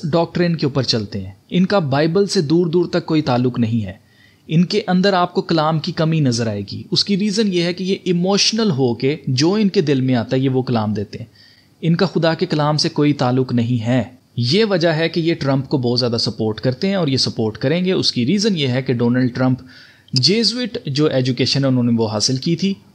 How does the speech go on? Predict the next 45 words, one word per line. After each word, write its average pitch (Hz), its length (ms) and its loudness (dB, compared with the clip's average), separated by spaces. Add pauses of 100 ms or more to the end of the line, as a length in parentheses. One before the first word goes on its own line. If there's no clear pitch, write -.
(100)
और 123 340 2
ये 127 120 0
आप 123 200 0
इसका 123 360 0
सिंबलिज्म 135 580 2
देख 113 160 0
सकते 131 260 -2
हैं, 143 80 0
ये 127 200 2
वो 127 140 -2
यूनिवर्सिटी 117 600 -2
का 113 200 -2 (300)
लोगो 123 400 2
है, 127 360 -4 (400)
एक 120 240 -2
रैम 139 440 2
बना 120 180 2
हुआ 113 240 0
है 123 120 0
जो 127 140 -2
कि 135 220 0 (260)
जादूगरी 127 480 0
में 113 160 0
भी 120 60 -2
इस्तेमाल 110 400 -2
होता 104 180 -6
है। 147 140 -12 (220)
फोर्डहम 190 540 0 (600)
यूनिवर्सिटी 127 640 0
है, 95 200 -8 (280)
ठीक 135 160 -2
है 175 80 0
जी, 165 140 -8 (340)
और 123 80 0
आप 123 180 0
इनके 127 180 0
बारे 117 200 2
में 117 100 0
पढ़ 117 120 0
सकते 123 260 -2
हैं। 131 80 -2
ये 117 100 0
यूनिवर्सिटी 113 600 -2
है 165 80 2
जिससे 135 380 -4